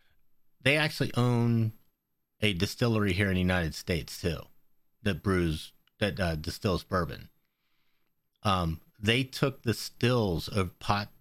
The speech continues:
copper pot stills over there and are using those to do whiskey. It's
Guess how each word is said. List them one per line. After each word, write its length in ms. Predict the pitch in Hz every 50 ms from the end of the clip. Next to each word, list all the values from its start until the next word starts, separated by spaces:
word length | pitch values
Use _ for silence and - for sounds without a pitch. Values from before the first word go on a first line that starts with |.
| _ -
copper 340 | - 127 127 127 - 143 -
pot 360 | - - - 110 117 - -
stills 520 | - - - 107 101 98 90 85 78 78 98
over 220 | 95 90 90 85
there 460 | 78 85 87 87 90 101 110 113 117 - - - _ _ _ _ _ _ _ _ -
and 140 | 101 95 90
are 60 | 90
using 400 | 87 92 98 95 90 95 90 90
those 280 | 95 95 98 95 87
to 120 | - - 82
do 180 | 80 82 82
whiskey. 540 | 78 82 87 85 - - 110 104 104 107 - - - _ _ _ _ _
It's 140 | - -